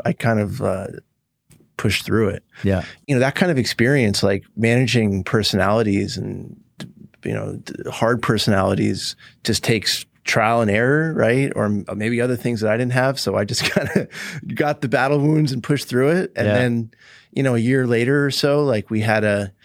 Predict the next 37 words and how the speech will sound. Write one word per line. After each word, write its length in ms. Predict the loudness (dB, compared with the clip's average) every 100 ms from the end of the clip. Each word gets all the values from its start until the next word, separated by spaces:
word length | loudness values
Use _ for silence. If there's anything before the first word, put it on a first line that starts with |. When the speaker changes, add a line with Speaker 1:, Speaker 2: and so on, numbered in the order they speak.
| -20 _
Speaker 1:
different 360 | -2 0 -2
composition 840 | 0 -2 0 0 0 0 0 0 0
and 120 | 0
we 100 | 2
had 400 | 2 0 -2 -8 -18 -10
stage, 520 | -4 0 0 -2 -4 -2
uh, 180 | 0 0
we 100 | 0
had, 260 | 0 0
uh, 280 | 0 0 -2
Emergence 360 | 0 0 2 0
Capital, 640 | 2 0 0 2 2 -2 -8 -20 -14
whole 360 | 0 2 4 2
different 380 | 2 0 -2
type 320 | 0 -2 0 -2
of 180 | -4
beast. 420 | 0 2 2 0 0
Speaker 2:
Yeah, 80 |
and, 100 | -2 -2
and 160 | -2
let's, 260 | -2 -4 -6
let's, 240 | -6 -6 -6
let's 200 | -4 -4
talk 220 | -2 0 2
about 240 | 0 2
that 200 | 0 0
transition, 640 | 2 2 2 2 0 -2
right? 240 | -2 0 2
And, 160 | 0 0
and 260 | 0 2 2
here's 320 | 0 0 -2
the 160 | 0 -2
beauty 440 | 2 2 4 2
of 120 | 2
someone 440 | 0 2 2 2 2
like 220 | 2 0
Stage. 600 | -2 -4 -6 -8 -10 -12